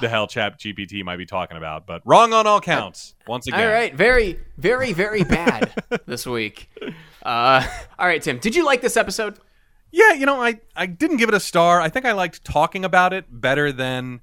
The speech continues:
Speaker 1: when I was watching it, 'cause I liked, there were a couple of great standout lines to me. Those aren't enough to carry the whole episode, but I did appreciate them, like the Cuban dance hall, the "Do you need a hobby?" the, uh, "Good news, I'm still alive." Like, all of that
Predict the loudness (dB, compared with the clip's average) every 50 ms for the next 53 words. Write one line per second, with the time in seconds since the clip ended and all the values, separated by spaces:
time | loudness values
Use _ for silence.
0 | _ -8 -4 -2 -2 -2 -2 -4 -4 0 2 2 2 0 -2 -4 -4 -4 -4 -4
1 | -4 -4 -4 -4 -2 0 0 0 0 -2 _ -20 _ _ _ -8 -4 -2 -2 -2
2 | -2 -2 -2 -2 -2 -4 -4 -4 -2 -2 -2 -2 -4 -8 -6 -4 -4 -4 -2 -2
3 | -2 -2 -4 -6 -6 -6 -4 -4 -6 -8 -10 -14 -14 -12 -10 -8 -8 -8 -8 -10
4 | -12 _ _ _ -20 -20 -8 -6 -6 -6 -6 -6 -2 0 0 0 0 0 0 -2
5 | -2 -4 -14 -8 -4 -4 -4 -4 -4 -6 -4 -4 -4 -4 -4 -6 -8 -10 -6 -6
6 | -4 -4 -4 -6 -6 -10 -8 -8 -8 -10 -8 -6 -4 -4 -4 -4 -4 -6 -8 -8
7 | -6 -6 -6 -6 -4 -4 -6 -6 -6 -6 -8 -10 -10 -12 -18 -16 -14 -12 -12 -12
8 | -6 -4 -2 -2 -2 -4 -4 -4 -2 -2 0 0 -2 -4 -6 _ _ _ _ _
9 | -10 -8 -8 -8 -8 -8 -8 -6 -6 -6 -6 -6 -6 -4 -2 -2 -2 -2 -2 -4
10 | -6 -4 -6 -6 -8 -10 -16 -20 -20 -20 -14 -10 -8 -6 -6 -6 -6 -8 -8 -8
11 | -10 -8 -8 -8 -6 -4 -4 -2 -2 -2 -6 -4 -4 -4 -4 -4 -4 -8 -8 -8
12 | -6 -6 -6 -6 -4 0 2 2 2 2 2 0 -2 -4 -6 -6 -8 -4 -2 -2
13 | -2 -2 -2 -4 -4 -4 -4 -4 -6 -8